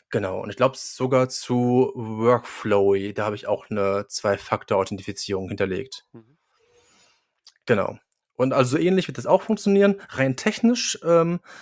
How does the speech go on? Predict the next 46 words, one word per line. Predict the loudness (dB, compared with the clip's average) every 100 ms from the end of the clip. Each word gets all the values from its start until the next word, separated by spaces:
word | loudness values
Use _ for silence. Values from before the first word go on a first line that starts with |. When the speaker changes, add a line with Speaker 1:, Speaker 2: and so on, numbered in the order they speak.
| -20 -20
Speaker 1:
wird | -12 -10 -2 0 2 2
man, | 4 4 0 2
ähm, | 4 6 4 2 2
wenn | 4
man | 2
sich | 0
dazu | -4 -2 -2
entscheidet, | -2 0 0 0
das, | -2 0
äh, | 4 4 4
das | 2 2
zu | 4
machen, | 2 2 2
braucht | 2 0
man | 0
einen, | 2 4 4 0 -4 _ _ _ _
irgendwo, | -2 6 6 6 6 8 8 8 4
wo | 2
man, | 4 6 6 4 4
ähm, | 6 6 8 6 4 -2 _ _ _ _ _ _ _ _ _
dem | -8 0 2
Handy | 4 4 4 0
vorher | 0 2 4 4
sagt, | 4 2 0 -12 -14 _ _
wir | -4
bleiben | 2 2
mal | 4
beim | 4 2
Thema | 2 2 4
Handy, | 4 4 4
weil | 4
das | 2
wird, | -4 0
glaub | 0 2 0
ich, | 2
der | 4
neunzig | 2 2 -8
Prozent | 0 2 2
Fall | 2 2 4
sein, | 2 2
dass | 2
die | 4
Leute | 4
das | 4 -8
mit | -6
dem, | -6